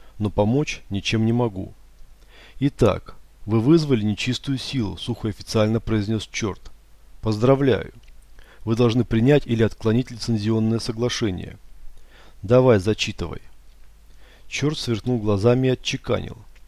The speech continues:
"Принимая условия настоящего лицензионного соглашения, стороны берут на себя следующие обязательства.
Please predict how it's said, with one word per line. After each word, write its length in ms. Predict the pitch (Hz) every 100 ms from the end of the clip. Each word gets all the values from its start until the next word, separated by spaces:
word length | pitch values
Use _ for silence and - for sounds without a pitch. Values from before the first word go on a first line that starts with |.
| - - - - - - -
"Принимая 420 | - 117 139 160 165
условия 420 | 117 - 156 139
настоящего 580 | 113 - 123 139 - 117
лицензионного 680 | - 117 113 135 143 117
соглашения, 800 | 92 104 104 98 151 156 98 87 - - - - -
стороны 420 | - 156 151 127
берут 280 | 113 139 131
на 80 |
себя 260 | 120 110 131
следующие 600 | - 120 127 127 - 127
обязательства. 760 | 120 127 123 101 - - 73